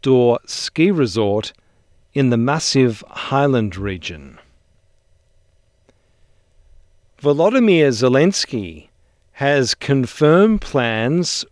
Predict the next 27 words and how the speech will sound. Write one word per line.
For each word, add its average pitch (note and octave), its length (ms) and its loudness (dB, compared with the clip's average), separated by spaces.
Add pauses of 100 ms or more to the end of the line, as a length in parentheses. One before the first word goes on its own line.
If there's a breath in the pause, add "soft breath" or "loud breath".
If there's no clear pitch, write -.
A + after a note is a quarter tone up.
for D3+ 340 2
an D3 80 -2 (160)
international E3 880 2
peace - 340 -2
summit A2 540 -2 (640)
in D#3+ 200 2
Switzerland. C3 760 -2 (1500)
Mister D3+ 300 -2
Zelensky B2+ 800 -2
has A#2+ 200 -2
stressed - 640 -4
that C3 140 -10
the - 80 -16
country C#3+ 600 0 (240 soft breath)
would C3 220 -2
not D3 320 0
submit D3 560 -2 (120)
to B2 200 0
a A2+ 80 0
peace A2 380 -6
plan C3 520 -2 (600)
that C#3 180 0
did C3+ 180 -4
not D3+ 320 -2
serve A#2 640 0
its B2 260 -8
interests. - 800 -6